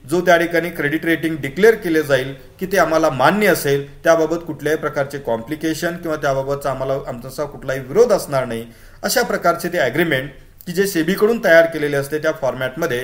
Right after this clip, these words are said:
हे ॲग्रीमेंट करून घेणे अत्यंत महत्त्वाचा भाग असतो की जे क्रेडिट रेटिंग प्रोसेसचा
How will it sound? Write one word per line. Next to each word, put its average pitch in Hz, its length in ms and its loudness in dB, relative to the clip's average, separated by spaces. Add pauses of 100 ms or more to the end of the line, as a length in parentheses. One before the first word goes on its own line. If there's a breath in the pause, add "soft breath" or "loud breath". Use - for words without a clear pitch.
(340 loud breath)
हे 151 40 0
ॲग्रीमेंट 170 460 0
करून 147 240 -4
घेणे 139 180 -4
अत्यंत 127 360 -6
महत्त्वाचा 135 640 -4
भाग 120 240 0
असतो 110 360 -4
की - 380 -12
जे 170 140 -2
क्रेडिट 160 360 -2
रेटिंग 156 300 -2
प्रोसेसचा 143 760 -2